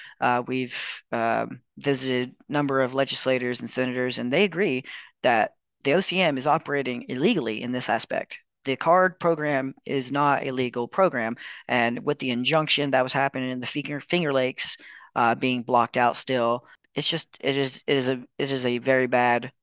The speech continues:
rollout, unfortunately. And it's no, nothing against the O C M. They've done the best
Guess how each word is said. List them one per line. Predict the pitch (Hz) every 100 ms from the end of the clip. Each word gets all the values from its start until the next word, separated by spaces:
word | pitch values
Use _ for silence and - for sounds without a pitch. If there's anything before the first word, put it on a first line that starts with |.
| _ -
rollout, | 156 139 110 87
unfortunately. | - 113 123 113 - 110 104 - -
And | 123 120 120 - - _
it's | 131 -
no, | 151 135 127 123 -
nothing | 143 127
against | 127 123 135
the |
O | 123
C | - 147
M. | 127
They've | 127
done | 131 123
the | 113
best | 123 120 -